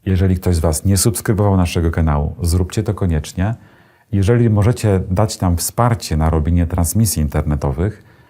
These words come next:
to do tego Was bardzo zachęcam. Możecie to zrobić w opisie tego filmu.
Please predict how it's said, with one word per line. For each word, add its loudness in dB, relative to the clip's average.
to -4
do 0
tego 2
Was 2
bardzo 0
zachęcam. 0
Możecie -2
to -2
zrobić -2
w 0
opisie 0
tego -2
filmu. 0